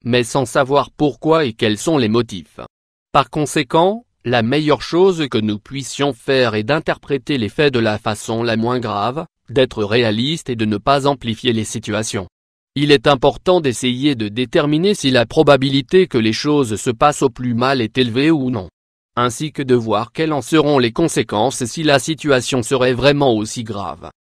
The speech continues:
Rappelez-vous qu'il y a beaucoup de problèmes qui ne sont pas à votre portée et qu'il n'y a rien que vous puissiez faire pour les résoudre. Il est donc préférable de les affronter et de vous y préparer. Il est important de savoir comment détourner l'attention du problème.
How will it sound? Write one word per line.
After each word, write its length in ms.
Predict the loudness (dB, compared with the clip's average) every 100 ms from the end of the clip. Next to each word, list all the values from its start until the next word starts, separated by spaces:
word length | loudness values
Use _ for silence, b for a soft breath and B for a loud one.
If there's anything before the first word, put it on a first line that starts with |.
| _ _ _
Rappelez-vous 800 | -4 0 0 0 0 2 2 -2
qu'il 220 | -2 -2
y 80 | 0
a 60 |
beaucoup 300 | 2 0 0
de 120 | -4 -4
problèmes 600 | -4 -4 0 0 0 -4
qui 160 | -2
ne 120 | -2
sont 200 | -2 -4
pas 320 | -2 2 4 4
à 60 |
votre 300 | 2 -2 -2
portée 560 | -2 -4 -2 0 2 0
et 60 |
qu'il 200 | 0 -4
n'y 180 | 0 0
a 80 | 0
rien 320 | -2 -2 -2
que 120 | -2
vous 240 | -4 -4 -8
puissiez 460 | -8 -10 -2 0
faire 220 | 0 -4 -2
pour 240 | 0 2
les 140 | 2
résoudre. 500 | 2 0 -4 -12 -14 -20 _ _ _ _
Il 160 | 2 6
est 80 | 6
donc 280 | 6 2
préférable 720 | 0 -8 -4 -2 0 -2 -2 -6
de 100 | -6
les 240 | -8 -4
affronter 580 | -6 -6 -12 -2 -2 0
et 120 | -2
de 100 | -2
vous 260 | -2 -4 -4
y 60 | -6
préparer. 500 | -6 -6 -8 -8 -16 _ _ _ _
Il 160 | -2 2
est 180 | 2 0
important 540 | 0 -2 -2 -4 -2
de 120 | -2
savoir 460 | -4 -4 -2 -2 2
comment 320 | 2 4 2
détourner 460 | 0 -2 -2 0 0
l'attention 540 | -2 -2 -2 -2 -4
du 140 | -4
problème. 480 | -2 -2 -2 -8 -10